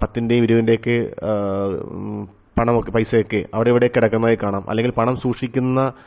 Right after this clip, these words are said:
സ്ഥലങ്ങളൊക്കെ വളരെ വൃത്തിഹീനമായ സ്ഥലങ്ങളായിരിക്കാം.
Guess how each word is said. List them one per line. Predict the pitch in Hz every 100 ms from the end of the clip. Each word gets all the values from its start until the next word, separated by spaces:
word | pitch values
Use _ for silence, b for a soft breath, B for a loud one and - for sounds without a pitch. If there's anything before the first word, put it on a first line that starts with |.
| B -
സ്ഥലങ്ങളൊക്കെ | - 117 120 127 120 123 107
വളരെ | 113 120
വൃത്തിഹീനമായ | 104 113 117 120 120 120 120
സ്ഥലങ്ങളായിരിക്കാം. | 117 104 107 107 98 95 98